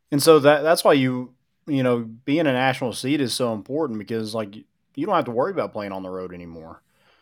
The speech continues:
Um, but now, like, it, the further you go, like, if you get to Supers, I mean, Tennessee is, isn't hosting a Super Regional.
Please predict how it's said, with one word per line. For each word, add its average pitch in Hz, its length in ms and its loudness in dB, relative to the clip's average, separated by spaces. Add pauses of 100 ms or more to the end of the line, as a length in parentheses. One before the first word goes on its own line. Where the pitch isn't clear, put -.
(300)
Um, 110 460 -2
but 117 80 -4
now, 143 260 4
like, 123 220 2
it, 120 280 -6
the 120 120 -6
further 147 320 4
you 123 120 0
go, 135 480 4
like, 113 220 -4
if 117 100 -8
you 143 120 -4
get 143 160 -2
to 135 80 -6
Supers, 131 760 -4 (400)
I 123 40 -14
mean, 214 320 -8 (960)
Tennessee 175 440 2
is, 139 200 4
isn't 123 600 -2
hosting 113 360 -6
a 95 40 -8
Super 95 240 -16
Regional. 80 400 -16